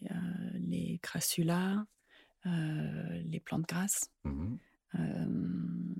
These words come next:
Speaker 1: les cactés aussi. Alors là, ça sera des contenants plus ouverts,
Speaker 2: D'accord.
Speaker 1: euh, qui auront besoin d'une ouverture plus grande. Des plantes qu'on trouve aussi, euh, des plantes urbaines qu'on peut trouver dans la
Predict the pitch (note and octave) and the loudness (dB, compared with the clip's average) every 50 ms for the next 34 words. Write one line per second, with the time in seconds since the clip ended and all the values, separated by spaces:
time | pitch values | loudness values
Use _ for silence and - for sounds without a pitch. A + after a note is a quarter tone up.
0 | - - - - F#3 F#3 F#3 F#3 F3+ - - F#3 E3 - - D#3 - - - - | -4 -4 -4 -4 -4 -4 -4 -4 -6 -6 -6 -8 -4 -2 -2 -2 -4 -4 0 0
1 | G3+ A3+ - _ - - F3 E3 - - - G#3 A3+ A#3 G#3+ F#3+ E3+ D3+ D#3+ E3 | 0 0 0 _ -6 -2 0 2 2 4 4 4 4 4 2 0 0 2 2 2
2 | E3+ F3 - F3 - - D#3+ D#3 E3 - - - - E3+ - - F3 E3+ E3 - | 2 2 0 -2 0 0 0 0 0 -2 -2 0 0 0 2 4 2 2 2 2
3 | - G3 F#3+ F3+ E3+ D#3+ D#3+ D#3 E3 G#3 - _ _ _ - - - C2+ C#2 - | 2 2 2 4 2 0 0 0 0 -2 -4 _ _ _ -12 -8 -8 -8 -8 -8
4 | - C#2 F2 A2 - - - - _ _ _ _ _ - - - - F3 - F3 | -8 -8 -8 -8 -12 -16 -20 -20 _ _ _ _ _ -10 -6 -4 -4 -2 -2 -4
5 | E3+ E3 E3 D#3+ - - - E3+ D#3+ - D#3 D#3 D#3 D#3 D#3+ D#3 D3+ D3+ D3+ D3+ | -4 -4 -6 -8 -8 -10 -4 -4 -2 0 0 0 2 2 2 4 4 4 4 2
6 | D3 D3 D3 - - E3 - - - E3 D#3 D3 C#3 C3+ C3+ D#3+ F3+ - _ _ | 0 -4 -4 -4 -4 -6 -4 -4 -4 -4 -2 -2 -2 0 0 0 -2 -4 _ _
7 | _ _ _ - - - F3 D3+ - - D3+ D#3+ - - E3+ - - - D#3+ D#3+ | _ _ _ -4 4 6 6 6 8 6 6 6 6 4 4 4 4 2 4 4
8 | D3+ C#3 - - - D#3+ E3 F3 F3 D#3+ D3 D3 D3 D3+ D3+ D#3 - - _ _ | 6 4 4 4 2 2 2 2 2 0 -2 -2 -4 -6 -8 -8 -12 -18 _ _
9 | _ _ _ _ _ _ _ _ _ _ _ - F#3 E3+ - D3+ D3+ - - D3 | _ _ _ _ _ _ _ _ _ _ _ -2 -2 0 2 0 0 0 2 2
10 | C#3+ - - D#3+ E3+ E3 - _ _ - - G3 F3+ - F#3 - - - E3+ E3 | 2 2 2 2 0 -2 -4 _ _ -4 -2 -2 0 0 -2 -4 -4 -4 -4 -2
11 | E3 - E3 E3 E3 | -4 -4 -2 -4 -4